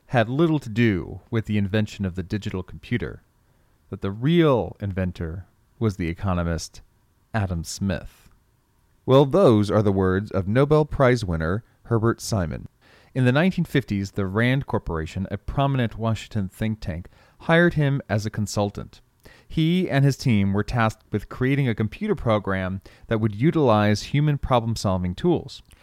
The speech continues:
To do this, Simon and his team needed a system that would serve as their model. That model, not the human brain, but a corporation.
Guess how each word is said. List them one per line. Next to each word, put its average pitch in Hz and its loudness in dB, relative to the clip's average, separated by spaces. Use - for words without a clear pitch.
To 139 -6
do 208 -2
this, 117 2
Simon 180 2
and 139 0
his 139 0
team 104 -2
needed 101 -2
a 110 -10
system 92 -4
that 87 -6
would 95 -10
serve 104 -2
as 95 -4
their 87 -4
model. 95 -2
That 95 -2
model, 107 0
not 101 0
the 95 -6
human 92 -2
brain, 117 2
but 101 0
a 101 -6
corporation. 90 -6